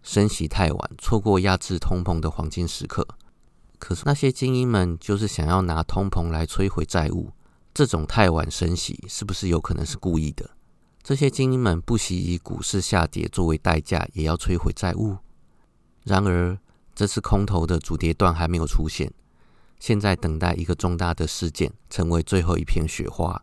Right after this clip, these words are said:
给奄奄一息的股市来个致命一击。通膨的隐忧会因为战争落幕、各国对俄罗斯的禁运天然气与石油的持续制裁而趋缓，但是因为疫情的关系，通膨仍然会增加，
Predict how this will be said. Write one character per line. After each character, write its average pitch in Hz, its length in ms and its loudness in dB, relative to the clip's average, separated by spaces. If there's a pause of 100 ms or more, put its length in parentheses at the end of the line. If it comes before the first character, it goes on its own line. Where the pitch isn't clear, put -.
给 85 140 2
奄 90 220 2
奄 104 140 4
一 113 160 0
息 85 220 -6
的 87 120 -2
股 65 220 -6
市 - 320 -6
来 82 220 -2
个 82 120 0
致 95 240 -2
命 87 180 0
一 80 100 -4
击。 - 300 -12 (960)
通 143 160 6
膨 135 160 4
的 104 120 2
隐 82 180 0
忧 90 200 4
会 95 180 4
因 92 100 2
为 95 160 2
战 - 240 2
争 87 180 0
落 90 200 4
幕、 87 260 -2 (320)
各 113 160 6
国 85 280 2
对 95 420 6
俄 101 100 4
罗 85 160 4
斯 - 160 -4
的 82 140 2
禁 87 280 -2
运 85 200 2
天 92 180 4
然 85 180 2
气 - 260 -4
与 76 220 -4
石 - 300 -4
油 80 160 2
的 82 100 -2
持 - 300 -6
续 90 180 -4
制 87 220 -4
裁 - 260 -6 (200)
而 85 180 0
趋 - 280 0
缓， - 220 0 (540)
但 143 120 2
是 143 120 0
因 127 140 2
为 120 120 4
疫 107 200 0
情 85 260 -4
的 85 80 0
关 80 260 2
系， - 380 -4
通 107 180 0
膨 87 300 0
仍 87 140 -4
然 82 200 -2
会 82 220 0
增 80 260 -2
加， 85 300 -6